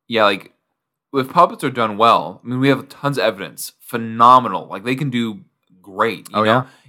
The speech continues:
Speaker 1: Even, like, go back to The Labyrinth, which, which we've talked about.
Speaker 2: Yeah.
Speaker 1: Amazing puppet work in that movie.
Speaker 2: Yeah.
Speaker 1: Jim Henson. Um, but yeah, like, so that's not a strong point, but it, it works. It
Speaker 2: Yeah.
Speaker 1: works.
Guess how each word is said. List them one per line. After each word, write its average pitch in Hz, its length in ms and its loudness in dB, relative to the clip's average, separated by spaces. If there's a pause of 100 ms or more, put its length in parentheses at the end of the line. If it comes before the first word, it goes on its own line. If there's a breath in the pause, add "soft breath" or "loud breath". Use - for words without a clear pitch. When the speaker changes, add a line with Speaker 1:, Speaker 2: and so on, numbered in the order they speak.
Speaker 1:
Even, 208 220 -2
like, 202 140 2
go 208 80 2
back 220 240 0
to - 100 -12
The 160 80 0
Labyrinth, 170 420 0
which, 120 220 -10
which 135 240 -10
we've 131 140 -8
talked 175 320 0
about. 87 420 -8
Speaker 2:
Yeah. 120 260 -2 (240)
Speaker 1:
Amazing 151 840 -6
puppet 151 220 -4
work 117 240 -2
in 95 80 -12
that 87 180 -14
movie. 85 320 -16
Speaker 2:
Yeah. 104 200 -4 (100)
Speaker 1:
Jim - 220 -20
Henson. 131 520 -14 (600)
Um, 117 440 0 (1120)
but 131 160 0
yeah, 175 160 4
like, 117 180 0
so 127 360 0
that's 131 240 0
not 196 280 0
a 139 120 -8
strong 127 520 -2
point, 107 300 -10
but 120 80 -2
it, 120 140 4
it 117 100 -4
works. - 480 -8 (140)
It 190 100 -10
Speaker 2:
Yeah. 82 120 -2
Speaker 1:
works. - 300 -12